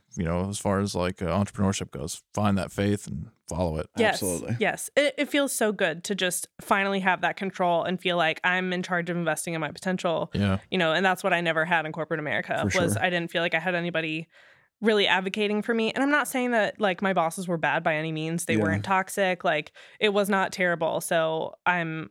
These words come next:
Speaker 2: I'm privileged in that sense. But at the same time, like, I am a high achiever. So to be in areas where I feel like I'm not being able to do that,
Speaker 1: Yeah, you're just
Speaker 2: I
Speaker 1: capped.
Speaker 2: Yeah,
Speaker 1: Yeah.
Speaker 2: it just
Speaker 3: Yeah.
Speaker 2: capped. I'm like, "All
Speaker 1: Yeah.
Speaker 2: right,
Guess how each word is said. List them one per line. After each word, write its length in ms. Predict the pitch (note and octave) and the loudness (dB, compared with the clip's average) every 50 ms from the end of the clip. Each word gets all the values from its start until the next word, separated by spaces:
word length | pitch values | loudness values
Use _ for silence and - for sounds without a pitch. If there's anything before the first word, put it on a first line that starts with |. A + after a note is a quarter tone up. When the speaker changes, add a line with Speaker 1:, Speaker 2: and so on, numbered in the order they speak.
| - - | -2 0
Speaker 2:
I'm 120 | E3+ F3 | 0 0
privileged 400 | F3 - G3 F3+ F3+ F3+ F3 - | 2 0 0 0 0 0 -2 -2
in 100 | - F3 | -2 0
that 200 | E3 E3 E3 - | 2 2 0 0
sense. 240 | - C#3+ D3 D#3 - | -2 -4 -6 -6 -4
But 120 | - - F3 | -2 -2 -2
at 60 | E3+ | -2
the 60 | - | -2
same 220 | F3 - F#3 F3 F3 | -4 -2 -4 -4 -2
time, 220 | E3+ F3 E3+ E3+ | 0 0 0 0
like, 200 | E3+ C3 C#3 - - | -2 -6 -6 -4 -2
I 100 | - F3+ | 0 0
am 140 | F3+ F3+ F3+ | 2 0 0
a 60 | F3 | 0
high 160 | E3+ F3 E3+ | 0 0 0
achiever. 580 | E3 E3+ D#3 - - D#3+ D3+ F#3 F#3 F#3+ G3+ G3+ | 0 0 -4 -4 -8 -4 -2 0 0 2 0 0
So 160 | G3+ G3+ F3+ | -2 -4 -4
to 140 | E3+ - F#3+ | -4 -4 -6
be 380 | E3+ F#3 E3+ E3 D#3+ E3 E3 - - - - - - _ _ | -4 -4 -2 -2 -2 -2 -4 -6 -10 -18 -20 -20 -20 _ _
in 380 | - F#3 F3+ F3+ F3 E3 E3 - - _ _ _ _ _ _ _ _ _ _ - | 0 0 2 0 -2 -2 -4 -6 -10 _ _ _ _ _ _ _ _ _ _ 0
areas 480 | F3+ G3 F#3+ F#3+ F#3 F#3+ F#3+ F#3 F3+ - | 2 2 4 4 4 2 2 0 0 0
where 140 | F#3+ F3 | 2 2
I 100 | E3+ E3 | 2 2
feel 200 | E3 - F3+ F3 | 0 -2 -2 0
like 180 | E3 D#3+ E3 - | 0 0 2 0
I'm 140 | E3+ F3 F3 | 0 0 0
not 320 | E3 D#3+ D#3+ E3 E3 - - _ _ - _ | 0 0 0 0 -2 -4 -6 _ _ -6 _
being 200 | - F3+ F3 E3+ | -2 -2 0 -2
able 240 | - E3+ E3+ F3+ E3+ | -2 0 0 0 -2
to 120 | - F#3 | -2 -6
do 220 | E3 - D#3 D#3 D#3 | -6 -6 -6 -2 0
that, 320 | E3+ F3+ F#3 F#3 F#3 - - | 2 2 4 2 2 2 2
Speaker 1:
Yeah, 60 | A#2 | 2
you're 80 | G#2 E3+ | 2 2
just 160 | E3 E3 E3 | 2 2 0
Speaker 2:
I 40 | D#3 | 0
Speaker 1:
capped. 440 | D3+ - G#2+ F#2+ F#2+ - - - | 0 0 0 0 0 -2 -4 -4
Speaker 2:
Yeah, 240 | F#3+ F3+ D3 B2+ D#3 | -2 -2 0 0 0
Speaker 1:
Yeah. 140 | - G#2 G2+ | 0 0 0
Speaker 2:
it 60 | G#2 F#2+ | 2 0
just 140 | G3+ G3 | 0 0
Speaker 3:
Yeah. 60 | - - | 2 2
Speaker 2:
capped. 240 | D#3 C#3+ - - | 2 2 0 0
I'm 120 | E3 E3+ E3 | -2 -4 -2
like, 240 | D#3+ D3+ D#3 E3+ - | -2 -4 -4 -2 0
"All 60 | - F#3 | 0 2
Speaker 1:
Yeah. 40 | E3+ | 2
Speaker 2:
right, 260 | D#3 D3 D3+ - - | 2 0 -2 -4 -6